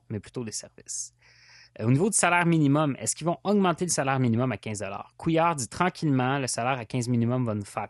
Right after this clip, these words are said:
perdre des emplois. Pour Legault, c'est mieux d'augmenter le nombre d'emplois mieux payés, pas d'augmenter le salaire minimum. Puis, euh, sujet de choix pour mon avancée, elle se cherche beaucoup d'abord, mais par la suite, elle promet d'augmenter le salaire à quinze dollars, tout comme Lisée.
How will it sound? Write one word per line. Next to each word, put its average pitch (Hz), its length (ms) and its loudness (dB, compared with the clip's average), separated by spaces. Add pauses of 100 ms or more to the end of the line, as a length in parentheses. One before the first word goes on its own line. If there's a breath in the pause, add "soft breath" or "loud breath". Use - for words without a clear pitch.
perdre 143 180 0
des 110 140 -2
emplois. 101 380 -10 (420 soft breath)
Pour 151 100 2
Legault, 143 380 2
c'est 131 160 -2
mieux 127 100 2
d'augmenter 120 420 -2
le 135 140 0
nombre 123 220 0
d'emplois 113 360 -6 (220)
mieux 139 220 2
payés, 123 420 -4 (100)
pas 170 100 2
d'augmenter 131 360 0
le 110 40 -8
salaire 107 220 -6
minimum. 107 480 -8 (460 soft breath)
Puis, 180 500 -6
euh, 107 200 -8
sujet 131 340 -4
de 123 60 -10
choix 156 180 -2
pour 127 140 -6
mon 113 100 -4
avancée, 110 540 -6 (160 soft breath)
elle 110 120 -8
se 113 120 -6
cherche 131 340 -6
beaucoup 120 240 -8
d'abord, 113 540 -4 (120)
mais 107 340 -8
par 113 140 -8
la 107 120 -10
suite, - 240 -6
elle 131 80 -4
promet 120 220 -8
d'augmenter 113 300 -8
le 123 60 -8
salaire 113 260 -6
à 107 60 -12
quinze 104 240 -14
dollars, 98 300 -16 (260 soft breath)
tout 156 80 -6
comme 131 200 0
Lisée. 104 280 -8